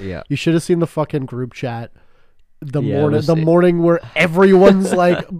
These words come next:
Speaker 2: "Oh, by the way, I, I have covid," and everyone's like, "Oh yeah, me too." <laughs> Like
Speaker 1: Yeah, and it was, it was like, it was probably three, four days after everyone got sick, but we all just were getting kinda sick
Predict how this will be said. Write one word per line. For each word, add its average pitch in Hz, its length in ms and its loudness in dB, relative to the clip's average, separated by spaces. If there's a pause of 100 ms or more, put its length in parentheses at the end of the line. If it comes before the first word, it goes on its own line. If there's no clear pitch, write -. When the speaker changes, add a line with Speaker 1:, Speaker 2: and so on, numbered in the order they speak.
Speaker 2:
"Oh, 208 180 -4
by 190 160 4
the 190 100 4
way, 180 140 4
I, 170 320 0
I 160 160 0
have 151 160 -6
covid," 160 320 2
and 139 100 -8
everyone's 170 320 0
like, 175 160 0
"Oh 196 120 4
yeah, 196 180 4
me 185 160 2
too." 180 240 0 (160)
<laughs> 240 160 2
Like 269 300 2
Speaker 1:
Yeah, 170 220 4
and 151 60 6
it 160 60 2
was, 160 280 0
it - 120 -8
was 156 260 -2
like, 139 300 -6 (240)
it 120 80 -10
was 131 140 -8
probably 131 320 -6
three, 113 380 -10
four 107 300 -10
days 104 380 -10
after 92 340 -14
everyone 127 440 -10
got 131 240 -10
sick, 151 400 -14
but 120 100 -8
we 104 140 -8
all 104 100 -6
just 104 240 -12
were 110 100 -14
getting 98 300 -12
kinda 101 300 -14
sick - 400 -14